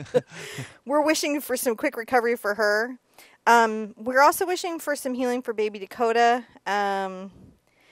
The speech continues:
Speaker 1: and then Emily is wishing for her friend to have an easy passing and strength and support for the family.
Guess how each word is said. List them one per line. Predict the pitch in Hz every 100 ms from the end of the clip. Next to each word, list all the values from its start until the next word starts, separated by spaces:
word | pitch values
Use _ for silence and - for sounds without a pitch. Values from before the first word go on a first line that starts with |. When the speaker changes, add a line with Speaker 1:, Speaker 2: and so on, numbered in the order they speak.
| _ _ -
Speaker 1:
and | 220 233
then | 233 240
Emily | 262 302 311 285 262
is | 240 202
wishing | 214 - 208 190 190
for | - - 190 185
her | 190 180
friend | - 190 185
to | 185
have | 180 180
an | 185
easy | 175 180
passing | 185 180 170 180 170
and | 170
strength | - - 180 175
and | 170
support | 165 - 165 -
for | 170
the | 165
family. | 170 165 165